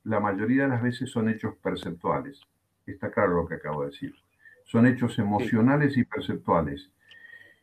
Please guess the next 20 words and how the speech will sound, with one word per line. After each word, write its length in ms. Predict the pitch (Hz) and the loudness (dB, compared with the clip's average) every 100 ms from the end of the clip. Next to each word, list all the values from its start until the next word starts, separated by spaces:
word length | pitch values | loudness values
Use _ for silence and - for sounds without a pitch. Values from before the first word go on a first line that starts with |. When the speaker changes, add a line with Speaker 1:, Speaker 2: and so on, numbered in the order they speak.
| _ | _
Speaker 1:
Y 300 | 139 139 135 | 8 10 12
hoy 480 | 131 147 202 139 143 | 10 8 8 6 4
estamos 500 | 131 117 - 139 156 | 2 -2 -2 -2 0
bajo 280 | 135 127 135 | 0 0 0
una 240 | 151 156 131 | -2 -2 -2
presión 640 | 120 - 139 143 143 143 | -4 -2 0 2 2 0
emocional 800 | 131 120 110 - 107 120 131 143 143 | 0 0 0 -4 -2 0 2 0 0
y 100 | 120 | -4
psicológica 880 | - 113 107 117 120 120 - 123 - | -4 -8 -4 -2 0 -2 -2 -6 -6
enorme 920 | 123 110 127 143 92 80 76 92 110 - _ _ | -4 0 2 4 2 0 0 0 -2 -4 _ _
que 120 | - 110 | 2 2
tarde 400 | - 139 147 156 | 4 4 4 2
o 80 | |
temprano 800 | 143 131 123 113 98 101 107 110 92 | 4 2 2 0 0 0 0 0 -2
va 220 | 95 117 | 2 2
a 40 | |
salir 560 | 120 117 110 107 110 - | 4 4 4 4 2 0
a 100 | 101 | -2
la 80 | 92 | -2
superficie. 760 | 85 90 98 - 95 - - | -2 -2 -2 0 0 -2 -10